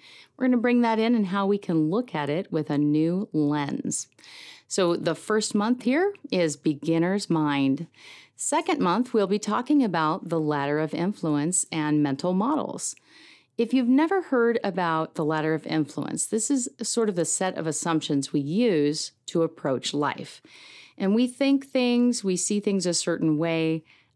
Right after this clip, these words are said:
Other people actually see it differently. We cannot assume that the people around us see things the way we do.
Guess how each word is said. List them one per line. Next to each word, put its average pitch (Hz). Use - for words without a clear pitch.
Other 247
people 151
actually 180
see 160
it -
differently. 160
We 202
cannot 202
assume 202
that 175
the 160
people 165
around 151
us 139
see -
things 139
the 165
way 170
we 190
do. 262